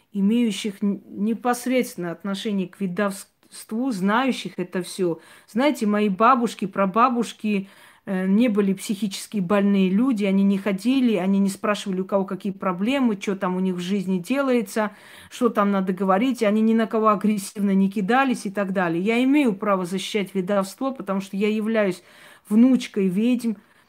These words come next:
У меня в роду был не один и не два человека, обладающие силой.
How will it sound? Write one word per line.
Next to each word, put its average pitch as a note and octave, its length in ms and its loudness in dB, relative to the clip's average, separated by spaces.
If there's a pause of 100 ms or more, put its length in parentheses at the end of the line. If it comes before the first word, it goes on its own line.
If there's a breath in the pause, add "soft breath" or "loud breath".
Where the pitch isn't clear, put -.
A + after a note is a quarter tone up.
(400 soft breath)
У A3+ 80 2
меня A#3+ 240 6
в G#3 80 2
роду B3 340 4
был G#3+ 220 2
не G#3+ 180 4
один A3+ 400 4
и G#3 40 4
не G3 140 2
два G#3+ 340 4
человека, A#3 840 0
обладающие G#3 680 -2
силой. G#3 540 -2